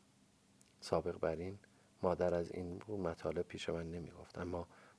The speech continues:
مدتی بود که احساس می‌کردم تعمدی در کار است و می‌خواهد روی من باز شود. فردا غروب وقتی اوستا آمد جریان دیروز را برایش تعریف کردم. "جایتان خالی بود اوستا."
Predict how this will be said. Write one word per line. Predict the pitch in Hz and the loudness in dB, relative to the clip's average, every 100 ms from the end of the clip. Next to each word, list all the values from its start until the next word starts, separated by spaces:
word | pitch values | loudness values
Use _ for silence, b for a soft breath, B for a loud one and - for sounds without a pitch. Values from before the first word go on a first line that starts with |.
| - | 0
مدتی | 95 - 95 - | 2 4 4 2
بود | 95 92 | -2 -2
که | - | 0
احساس | 87 - - 92 - | 0 0 0 0 0
می‌کردم | 87 - 87 87 87 - b b - | -4 -2 -2 -2 -6 -8 b b -2
تعمدی | - 80 85 87 87 - | 0 2 0 -2 -2 -4
در | - - | -6 -6
کار | - 78 | -8 -10
است | 73 - - | -10 -8 0
و | 98 | 0
می‌خواهد | 90 - 85 85 | 0 -2 -2 0
روی | 87 85 | 2 2
من | 82 80 | 0 -4
باز | 80 76 - | -4 -6 -6
شود. | - - - - - - - - - | -10 -16 -20 -20 -20 -20 -20 -20 0
فردا | 98 90 98 | 2 4 2
غروب | 95 90 95 98 b b b - | 4 4 4 0 b b b 0
وقتی | 95 - | 0 2
اوستا | 85 - 95 | 2 4 4
آمد | 87 87 92 | 6 4 4
جریان | 92 87 90 92 92 | 6 8 6 4 2
دیروز | - 82 87 90 | 2 2 2 4
را | 85 | 6
برایش | 85 80 82 85 | 6 4 2 0
تعریف | - - - - | 0 -2 -2 -10
کردم. | - - - - - b b b - | -10 -12 -14 -20 -20 b b b 6
"جایتان | 110 127 131 120 | 10 12 10 8
خالی | 110 95 92 | 4 4 4
بود | 95 87 | 2 0
اوستا." | 98 - 85 | -2 -2 -4